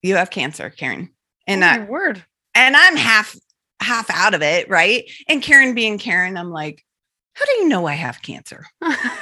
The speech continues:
Speaker 1: Not, not thinking
Speaker 2: Prove it,
Speaker 1: this is
Speaker 2: doc.
Speaker 1: a G I doc. He knows it. And it, and he did. He was very serious, Susie. And he said, "You have cancer." Here's my poor husband. I look over to my side 'cause he's standing there with his mouth wide open. And anybody who knows that word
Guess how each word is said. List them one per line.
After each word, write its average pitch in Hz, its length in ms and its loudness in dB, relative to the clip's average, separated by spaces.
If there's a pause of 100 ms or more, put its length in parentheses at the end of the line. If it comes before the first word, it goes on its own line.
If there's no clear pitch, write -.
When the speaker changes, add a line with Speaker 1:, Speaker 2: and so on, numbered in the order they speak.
(480)
Speaker 1:
Not, 294 280 4
not 269 280 6
thinking 311 240 2
Speaker 2:
Prove 277 100 6
it, - 40 2
Speaker 1:
this - 40 4
is - 60 -2
Speaker 2:
doc. 202 180 2
Speaker 1:
a 226 60 -6
G 214 200 0
I 185 120 6
doc. 190 420 2
He 392 140 -8
knows 190 340 0
it. 175 260 -2
And 208 160 -8
it, - 120 -12 (240)
and 226 80 -2
he 262 80 0
did. 277 200 0
He 190 120 -6
was 185 140 -8
very 208 260 2
serious, 190 440 -6
Susie. 165 280 -8
And 196 100 -4
he 196 100 -4
said, 175 280 -6 (180)
"You 180 60 -6
have 185 100 -8
cancer." - 480 -12 (480)
Here's 285 160 4
my 233 140 2
poor 202 180 0
husband. 202 320 0
I 190 120 4
look 220 180 -2
over 214 220 -2
to 233 100 -6
my 170 260 0
side 185 580 0
'cause 180 140 -10
he's 233 220 -8
standing 208 400 -2
there 156 280 -4 (280)
with 190 100 -6
his 180 180 -4
mouth 170 600 0
wide 151 240 0
open. 160 480 -6 (580)
And 208 420 2
anybody 294 380 0
who 254 180 -4
knows 196 320 -2
that 156 200 0
word 151 340 -6